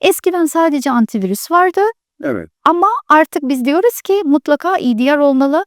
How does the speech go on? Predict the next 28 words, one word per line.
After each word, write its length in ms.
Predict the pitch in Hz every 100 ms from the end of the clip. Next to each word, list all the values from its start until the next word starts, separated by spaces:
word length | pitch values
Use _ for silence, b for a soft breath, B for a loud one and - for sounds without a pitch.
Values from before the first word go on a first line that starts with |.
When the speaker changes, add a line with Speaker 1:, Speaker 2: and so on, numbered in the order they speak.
| B B
Speaker 1:
Hatta 360 | 285 - 277 247
bir 120 | 262
üst 100 | 277
seviye 360 | - 254 285 349
X 280 | 233 - 247
D 160 | 240
R 40 | 214
olmalı. 340 | 185 180 175
Yani 200 | 196 -
X 200 | 247 -
D 180 | 294 277
R 60 | 233
de 80 | 240
işin 280 | - 370
network'le 540 | 269 269 220 226 403 294
bağlandığı 500 | 226 220 214 202 208
kısım. 320 | 208 - 196
Ama 200 | 233 254
sadece 320 | 254 320 311 254
uç 200 | 269 226
nokta 320 | 226 - 208
diye 220 | 214 202
baktığımız 600 | 220 - - 262 294 254
zaman 360 | 214 226 294 233
bile 220 | 208 320 466 B B B
E 60 | 302 359
D 80 | 311
R 140 | 285